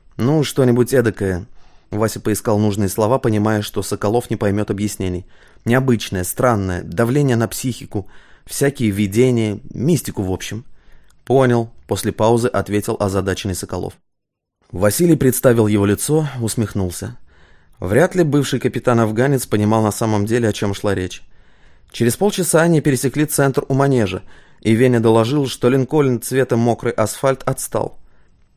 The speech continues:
Но улучшить настроение Василия и Стаса это сообщение не могло. Оба понимали, что кто-то видит их в ментальном плане и наблюдает издали,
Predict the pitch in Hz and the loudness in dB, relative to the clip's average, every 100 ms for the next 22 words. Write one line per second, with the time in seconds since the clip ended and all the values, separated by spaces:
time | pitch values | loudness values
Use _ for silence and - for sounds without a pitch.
0 | - 107 113 120 127 - 113 113 - 113 | -2 2 4 2 -2 -6 -4 -4 0 2
1 | 110 104 104 104 117 101 101 98 135 143 | 2 2 2 0 -2 0 -2 0 0 0
2 | 147 127 120 110 - 101 - - 117 123 | 0 0 0 -4 -2 -4 -4 -4 -2 0
3 | 123 107 92 110 110 92 85 98 - _ | 0 0 0 -2 -2 -4 -6 -8 -18 _
4 | _ _ - _ - 156 151 156 147 139 | _ _ -20 _ 2 2 4 2 2 4
5 | 127 123 117 - - 131 123 110 123 127 | 4 2 0 -4 -2 0 0 0 0 -2
6 | 127 117 117 117 107 123 123 123 123 120 | -4 -4 0 0 2 2 4 0 0 0
7 | 107 101 - 107 107 110 101 117 117 117 | 2 0 0 0 0 0 0 0 0 -2
8 | 95 87 87 | -2 -4 -6